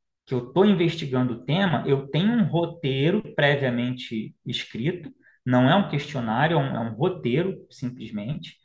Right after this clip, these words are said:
do que que eu, dos tópicos que eu preciso tentar sondar com aquele cliente, né? Visita de observação, idem.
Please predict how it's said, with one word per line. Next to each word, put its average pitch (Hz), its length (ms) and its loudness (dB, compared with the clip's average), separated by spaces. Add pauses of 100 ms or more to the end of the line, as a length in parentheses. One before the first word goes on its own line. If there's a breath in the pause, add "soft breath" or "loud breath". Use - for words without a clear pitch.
(380 soft breath)
do 127 100 -6
que 143 100 -4
que 175 120 -2
eu, 160 120 2
dos - 280 -4
tópicos - 440 0
que - 80 -6
eu 190 100 -2
preciso 170 600 -2
tentar 170 420 0
sondar 208 580 2
com 165 60 -4
aquele 170 240 -6
cliente, 175 560 -2 (400 soft breath)
né? 127 360 0 (140)
Visita 165 440 4
de 208 80 2
observação, 170 880 0
idem. 151 460 -2